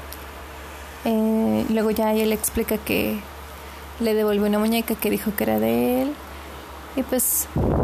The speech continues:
esta chica le dice, "No, pues, no sé, o sea, realmente no es como de mi interés saber qué está pasando". Pero poco a poco Ana se empieza a interesar en, más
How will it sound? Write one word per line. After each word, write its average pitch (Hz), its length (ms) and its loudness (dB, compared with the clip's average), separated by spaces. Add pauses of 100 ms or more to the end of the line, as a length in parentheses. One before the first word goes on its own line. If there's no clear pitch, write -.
(680)
esta 240 220 0
chica 233 220 2
le 233 80 2
dice, 220 200 0
"No, 302 180 2 (100)
pues, - 260 2 (460)
no 233 160 2
sé, 285 280 0
o 233 40 0
sea, - 200 0
realmente 226 460 2
no 226 200 2
es 220 160 2
como 240 260 2
de 220 120 2
mi 202 120 4
interés 202 380 2
saber 220 320 0
qué - 140 -8
está 214 200 -2
pasando". 240 460 0 (2250)
Pero 269 180 2
poco 262 220 0
a 247 40 2
poco 226 300 0
Ana 214 280 2
se 220 140 0
empieza 208 320 0
a - 20 0
interesar 208 520 0
en, 214 120 -2 (680)
más 226 540 0